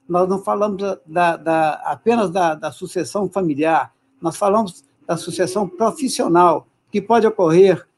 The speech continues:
com elementos terceiros de fora, que pode ocorrer com elementos de dentro da família, enfim, ela deve ser como, como a,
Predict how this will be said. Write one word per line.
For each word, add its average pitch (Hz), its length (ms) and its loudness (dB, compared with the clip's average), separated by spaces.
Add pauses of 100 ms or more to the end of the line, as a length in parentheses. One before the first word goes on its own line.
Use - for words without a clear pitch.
(140)
com 202 100 -4
elementos 185 540 0
terceiros 180 680 0
de 143 80 -12
fora, 214 500 0 (260)
que 190 100 -4
pode 220 300 0
ocorrer 196 420 2
com 196 100 -2
elementos 185 640 -2 (360)
de 165 160 -4
dentro 190 400 -2
da 165 160 -2
família, 233 680 0 (200)
enfim, 226 580 0 (280)
ela 202 360 2
deve 190 400 0
ser 196 480 0
como, 208 720 2
como 185 600 2
a, 156 840 -4